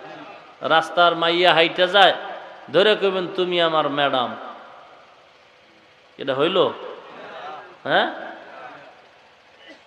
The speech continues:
ম্যাডাম বানাইতে হইলে সিস্টেম আছে না?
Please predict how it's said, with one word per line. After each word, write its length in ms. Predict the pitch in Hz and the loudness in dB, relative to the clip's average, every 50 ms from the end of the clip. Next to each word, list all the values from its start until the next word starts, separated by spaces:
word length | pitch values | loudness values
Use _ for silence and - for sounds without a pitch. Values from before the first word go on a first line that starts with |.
| _ - 277 _ _ _ 262 - _ _ _ _ _ _ _ _ _ _ _ _ _ _ _ _ _ _ _ _ _ _ _ _ _ _ _ _ _ _ _ _ _ _ _ _ _ _ _ _ _ _ _ _ _ _ _ _ _ _ _ _ _ _ _ _ - | _ -20 -20 _ _ _ -20 -20 _ _ _ _ _ _ _ _ _ _ _ _ _ _ _ _ _ _ _ _ _ _ _ _ _ _ _ _ _ _ _ _ _ _ _ _ _ _ _ _ _ _ _ _ _ _ _ _ _ _ _ _ _ _ _ _ -10
ম্যাডাম 440 | 127 147 170 180 190 185 202 202 196 | -4 2 4 4 6 6 6 4 6
বানাইতে 460 | 190 196 196 196 208 208 208 185 202 | 6 6 6 6 6 2 0 0 0
হইলে 160 | 208 208 208 196 | 0 0 0 -4
সিস্টেম 460 | - - 185 175 - - 196 196 196 | -6 -6 -8 -8 -6 -6 -4 -2 -2
আছে 220 | 190 175 - 185 | -2 -2 -4 -8
না? 80 | 185 | -8